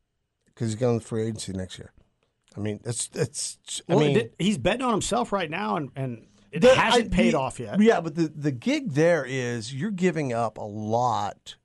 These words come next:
Speaker 1: to get him. I, I get it.
Speaker 2: Two
Speaker 1: You're
Speaker 2: first rounds.
Speaker 1: Two first rounds. Huge. That's huge.
Speaker 2: Mm-hmm.
Speaker 1: I don't, I think, um,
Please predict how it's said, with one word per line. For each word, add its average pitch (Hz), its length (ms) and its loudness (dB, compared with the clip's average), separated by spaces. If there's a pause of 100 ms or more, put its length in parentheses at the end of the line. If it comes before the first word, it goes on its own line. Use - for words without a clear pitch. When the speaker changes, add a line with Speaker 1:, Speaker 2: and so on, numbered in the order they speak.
(120)
Speaker 1:
to 139 100 -6
get 196 260 4
him. 107 140 -4
I, 135 200 -2 (100)
I 139 100 -4
get 143 240 0
it. 113 180 -8
Speaker 2:
Two 156 100 2
Speaker 1:
You're 139 100 2
Speaker 2:
first 185 160 -2
rounds. 131 360 -8
Speaker 1:
Two 170 160 2
first 165 360 0
rounds. 143 360 0 (200)
Huge. - 800 -10 (100)
That's 139 300 -6
huge. - 680 -8
Speaker 2:
Mm-hmm. 156 80 0 (360)
Speaker 1:
I 165 100 4
don't, 202 260 2
I 156 80 2
think, - 640 -2 (100)
um, 123 480 0